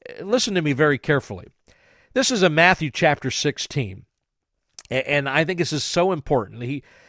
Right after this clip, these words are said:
and it says in verse eighteen, "I also say to you that you are Peter, and upon this rock I will build my church, and the gates of Hades shall not overpower it." Now, first of all, upon this rock, I, I really believe here,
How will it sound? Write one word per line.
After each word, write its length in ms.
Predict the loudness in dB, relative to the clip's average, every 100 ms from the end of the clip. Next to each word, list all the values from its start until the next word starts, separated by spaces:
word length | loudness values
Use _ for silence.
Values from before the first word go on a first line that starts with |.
| _ _ _
and 100 | -2
it 80 | 0
says 240 | 4 4
in 120 | 4 2
verse 240 | 0 0
eighteen, 440 | -2 -2 -2 -2 0
"I 120 | 2
also 320 | 2 2 0
say 320 | 2 2 2
to 80 | 2
you 340 | 0 2 2 2
that 120 | 0
you 220 | 0 2
are 100 | 2
Peter, 540 | 2 -2 0 -2 -6 _ _ _ _ _ _ _ _ -6
and 140 | -2
upon 480 | 0 2 6 6 4
this 300 | 4 2 2
rock 680 | 2 8 8 6 2 -6 -20 _ _ 2
I 140 | 4
will 180 | 6 4
build 420 | 4 4 4 2
my 360 | 0 4 4 2
church, 640 | -2 -6 -6 -8 -12 -14 -16 _ _ -6
and 120 | -2
the 80 | -2
gates 360 | 2 2 2 -2
of 100 | 0
Hades 420 | 2 2 2 -2
shall 220 | -2 -2
not 280 | 0 -2 0
overpower 1000 | -2 -2 -6 _ _ -2 2 2 0 -8
it." 120 | -14 _ _ _ _ _ _
Now, 100 | -6
first 320 | 2 2 4
of 120 | 2 2
all, 200 | 4 2
upon 320 | 2 0 0
this 200 | -2 0
rock, 280 | 4 4 2
I, 120 | -8 -6
I 60 |
really 320 | -2 2 4 4
believe 380 | 2 0 0
here, 320 | -2 -2 -2